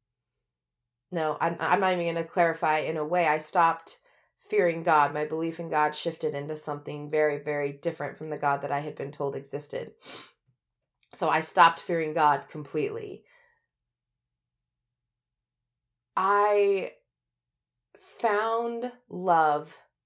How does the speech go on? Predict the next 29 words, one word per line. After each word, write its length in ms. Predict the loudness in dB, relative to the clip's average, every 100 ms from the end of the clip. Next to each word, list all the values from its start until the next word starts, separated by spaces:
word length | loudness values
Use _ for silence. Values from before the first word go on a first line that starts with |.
| _
for 480 | _ -10 2 2 4
myself 760 | 0 0 -2 0 2 2 -2 -12
because 400 | -10 -6 -6 -4
for 200 | -4 -4
the 120 | -4
first 680 | -12 -6 -2 -2 -4 -10 -10
time 580 | -4 -4 -4 -8 -12 -16 _ _ _ _ _ -10
in 120 | -4
my 100 | -2
life, 540 | 0 0 -2 -8 -20 _ _ _ _ _ _ _ -2
I 120 | 0
was 200 | 0 -4 0
able 320 | 2 2 -2
to 140 | -6
see 440 | -10 -8 -6 -6 -6
myself 800 | -8 -12 -12 -12 -12 -16 -20 _ _ _ _ _ _ _ _
in 160 | -6 -4
the 60 | -4
beautiful 560 | -4 -2 -2 -2 -2
way 480 | 0 -2 -4 -10 -14 _ _ _ _ _ _ _ _ _ _ -2
that 100 | -2
I 60 |
had 160 | -2 -4
never 300 | -4 -2 -2
been 160 | -4
able 200 | -6 -6 -8
to 120 | -10
see 240 | -10 -10
myself 580 | -12 -12 -10 -12 -14 -20